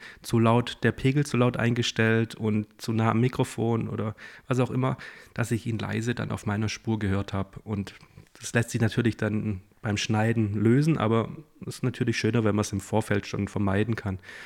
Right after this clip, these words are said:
Und jetzt bin ich umgestiegen auf In-Ear-Kopfhörer. Ähm, auch was, was ich jetzt in der Schublade liegen hatte, also jetzt keine Neuanschaffung. Und bin jetzt gespannt, ob es dadurch besser wird.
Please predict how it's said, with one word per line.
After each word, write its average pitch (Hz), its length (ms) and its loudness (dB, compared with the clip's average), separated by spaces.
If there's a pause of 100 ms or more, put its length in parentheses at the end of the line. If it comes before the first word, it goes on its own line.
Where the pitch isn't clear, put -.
(140)
Und 107 80 0
jetzt 110 160 -2
bin 117 100 2
ich 107 140 -2
umgestiegen 110 540 -2
auf 104 200 -2
In-Ear-Kopfhörer. 131 880 2 (880)
Ähm, 113 480 0 (480)
auch 113 200 -2
was, 113 180 0
was 101 140 -4
ich 101 80 -6
jetzt 101 180 -8
in 92 60 -4
der 98 80 -4
Schublade 143 420 -4
liegen 123 320 -2
hatte, 104 220 -6
also 101 180 -4
jetzt - 320 -8
keine 104 220 0
Neuanschaffung. 120 840 0 (640)
Und 117 320 0
bin 104 160 2
jetzt 98 260 -2
gespannt, 110 460 -2
ob - 100 -8
es 107 120 -6
dadurch 107 340 -2
besser 92 360 -4
wird. - 320 -6